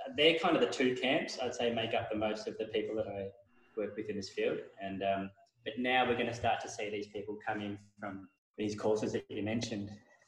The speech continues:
that I, I, I think is a really cool thing. And I think it'll be the basis of more formal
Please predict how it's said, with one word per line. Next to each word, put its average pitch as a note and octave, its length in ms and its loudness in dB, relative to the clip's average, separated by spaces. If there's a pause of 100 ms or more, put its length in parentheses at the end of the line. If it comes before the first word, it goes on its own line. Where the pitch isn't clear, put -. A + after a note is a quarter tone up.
that A2+ 180 -6
I, A2+ 100 2 (460)
I, A2 80 -4 (380)
I - 40 -4
think B2+ 180 -4
is - 60 -6
a G2+ 60 -2
really G#2 240 0
cool G#2 180 -2
thing. A2 280 0
And A#2+ 140 2
I D#3 140 6
think C3+ 140 6
it'll G#2+ 160 6
be G#2+ 100 4
the G#2 100 4
basis G2+ 420 2
of G2 140 -2
more G2+ 200 4
formal G2+ 640 2